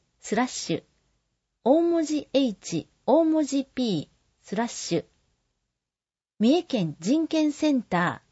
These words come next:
ーで検索。昨年度の人権大賞受賞作品一般の部、私たちの思い出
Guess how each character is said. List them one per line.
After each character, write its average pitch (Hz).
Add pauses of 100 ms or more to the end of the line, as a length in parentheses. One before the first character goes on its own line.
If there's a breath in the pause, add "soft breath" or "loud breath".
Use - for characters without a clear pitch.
(220)
ー -
で -
検 214
索。 175 (1600)
昨 262
年 349
度 190
の 175
人 294
権 302
大 254
賞 175
受 170
賞 240
作 208
品 170 (160)
一 185 (120)
般 285
の 240
部、 175 (560)
私 220
た 233
ち -
の 165
思 226
い 240
出 190